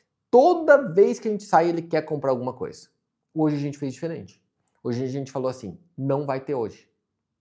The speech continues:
Não vai ter hoje. Filho, você tem que imaginar o seguinte. Com o que que a gente paga esse Finaf?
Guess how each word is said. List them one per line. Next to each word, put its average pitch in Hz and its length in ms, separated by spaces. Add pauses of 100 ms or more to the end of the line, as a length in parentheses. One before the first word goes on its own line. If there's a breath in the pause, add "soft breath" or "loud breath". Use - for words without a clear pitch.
(240)
Não 123 140
vai 113 100
ter 147 80
hoje. - 260 (120)
Filho, 120 260
você - 80
tem 156 140
que 147 60
imaginar 156 260
o 156 40
seguinte. 110 560 (680)
Com 220 160
o 190 40
que 277 160
que 277 100
a 226 40
gente 202 240
paga 156 400
esse 143 340
Finaf? 92 480